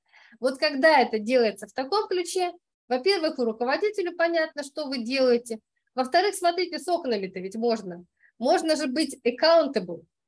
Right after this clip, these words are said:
а всё остальное ответственные и так далее будут другие. Поэтому здесь как раз очень хорошо вы распределяете ресурсы. Вот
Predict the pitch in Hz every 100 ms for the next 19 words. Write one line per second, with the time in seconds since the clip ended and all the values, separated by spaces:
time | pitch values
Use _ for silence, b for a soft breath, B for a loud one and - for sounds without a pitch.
0 | - 214 - 262 262 269 269 285 277 254
1 | 254 294 294 285 262 254 226 202 226 247
2 | 269 214 214 214 220 262 240 196 185 _
3 | _ _ _ - 226 262 262 262 247 311
4 | 349 240 233 262 285 247 208 190 185 185
5 | 285 247 190 175 175 - 175 208 214 190
6 | 175 - 175 - - _ _ B B B
7 | - 214